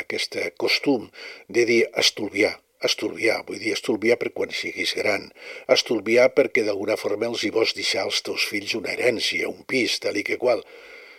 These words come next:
Tot això ja no, no, això és obsolet totalment, no? Vull dir, si jo tinc uns estalvis, o tinc un pis, o tinc un patrimoni, millor que me'l gaste viu, no? De, en vida, no? Eh, per què deixar-ho als fills?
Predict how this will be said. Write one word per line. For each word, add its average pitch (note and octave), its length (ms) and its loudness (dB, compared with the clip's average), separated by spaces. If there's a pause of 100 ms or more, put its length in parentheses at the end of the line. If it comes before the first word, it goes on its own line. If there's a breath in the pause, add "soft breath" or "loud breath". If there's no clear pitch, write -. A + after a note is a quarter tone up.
(180 loud breath)
Tot - 160 -12
això G2+ 320 -4
ja A2 160 2
no, E2 400 -4
no, E2+ 240 -10
això - 240 -8
és - 140 -2
obsolet - 520 2
totalment, A2 600 -4
no? - 100 -8
Vull G2 160 -10
dir, G#2 200 -6 (240 loud breath)
si - 200 -4
jo A#2 80 4
tinc A2+ 200 -2
uns A#2 200 0
estalvis, A#2+ 720 4 (300 loud breath)
o G2+ 100 -2
tinc A#2 180 -2
un G#2 160 -4
pis, C3 320 2
o G2+ 80 -6
tinc A#2+ 240 -6
un G#2 160 -6
patrimoni, A#2+ 600 4 (400 loud breath)
millor G#2 260 -4
que - 80 -6
me'l C#3 160 4
gaste - 320 0
viu, D3+ 240 2
no? C#3 200 0
De, F#2 120 -6 (200)
en - 120 -8
vida, D3+ 280 2
no? D3 260 -2 (100)
Eh, - 160 -4
per - 160 -2
què - 160 -4
deixar-ho - 320 -2
als - 120 -2
fills? - 260 -4